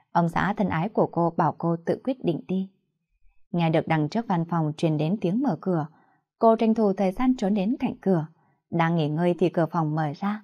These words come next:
một bóng người cao lớn đi vào, rồi có một chú gấu nhỏ bám lấy anh. Đột kích kiểm tra.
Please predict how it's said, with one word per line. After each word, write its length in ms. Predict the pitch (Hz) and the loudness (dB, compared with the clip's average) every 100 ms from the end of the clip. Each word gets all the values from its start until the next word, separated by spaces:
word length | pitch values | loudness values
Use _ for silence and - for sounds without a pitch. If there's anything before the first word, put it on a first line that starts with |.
| _ _ _ _ | _ _ _ _
một 140 | 220 202 | 4 6
bóng 180 | 190 254 | 4 2
người 140 | 311 190 | 0 -2
cao 140 | 262 262 | -2 -2
lớn 240 | 202 240 | -2 -2
đi 140 | 277 277 | -4 -4
vào, 220 | 202 165 - _ _ | -2 -2 -4 _ _
rồi 260 | - - 156 | -4 2 2
có 140 | - | 2
một 180 | 180 196 156 | 2 2 0
chú 160 | 165 | -2
gấu 200 | 165 165 | 0 0
nhỏ 320 | 220 226 156 - _ | 2 0 -2 -10 _
bám 240 | - 156 | -2 0
lấy 100 | 190 | 0
anh. 240 | 202 185 185 - _ _ _ _ _ _ _ _ - _ _ _ _ | -2 -4 -8 -14 _ _ _ _ _ _ _ _ -20 _ _ _ _
Đột 140 | 180 170 | 2 2
kích 160 | 247 247 | 0 0
kiểm 200 | 202 170 | -2 -2
tra. 240 | 190 202 | -6 -6